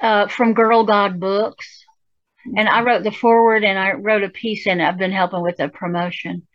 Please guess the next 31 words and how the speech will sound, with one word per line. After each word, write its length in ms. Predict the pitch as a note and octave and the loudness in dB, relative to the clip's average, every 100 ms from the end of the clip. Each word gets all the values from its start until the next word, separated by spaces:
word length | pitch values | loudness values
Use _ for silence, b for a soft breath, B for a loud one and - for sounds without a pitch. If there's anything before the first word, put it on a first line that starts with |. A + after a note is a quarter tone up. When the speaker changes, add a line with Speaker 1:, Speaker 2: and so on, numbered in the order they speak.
| _ | _
Speaker 2:
Oh, 200 | C4+ G#4+ C#4+ | -2 -2 -2
Speaker 1:
So, 120 | C#4+ | -6
Speaker 2:
okay. 160 | D#4+ D4+ | 0 2
Speaker 1:
yeah, 100 | C4+ | 4
let's 260 | C4+ D#4+ - | 2 0 0
do, 420 | D#4 C#4+ C4 - | 4 6 4 2
let's 240 | C4+ D#4 - | 2 0 2
do 140 | E4 | 0
a 60 | C4+ | 2
whole 200 | A#3 A#3 | 4 2
show 500 | - A3+ A3 G#3+ G3+ | 0 0 4 4 4
or 140 | - G3 | 2 0
at 100 | - | 0
least 240 | A3+ - | -4 -4
part 200 | A3+ G3+ | 0 0
of 80 | G3 | 0
a 40 | F3+ | -8
show 500 | - F#3 F3 F3 - _ _ _ _ _ _ | -4 0 0 -2 -8 _ _ _ _ _ _
that, 160 | G#3+ G#3 | 0 0
and 220 | - A3 G#3 | 2 0 0
talk 240 | D4 E4 | 0 2
about 240 | B3+ F3 | 2 0
that 160 | F#3 F3 | 0 -2
'cause 160 | G#3+ G#3 | -2 -6
it's 220 | D4+ - | -6 -2
really 240 | A#3 B3+ | 0 2
important. 420 | A3 G#3 A#3 G3 F#3 | 0 0 -2 0 -2
And 140 | G3 | 0
also, 540 | A#3 B3 A3 G#3 G3 _ b b b _ | 0 2 2 2 0 _ b b b _
um, 380 | G3 G3 F3 B3+ _ _ _ _ - | -2 0 0 -2 _ _ _ _ -2
I, 440 | G#3 G#3 G#3 - | 2 2 2 0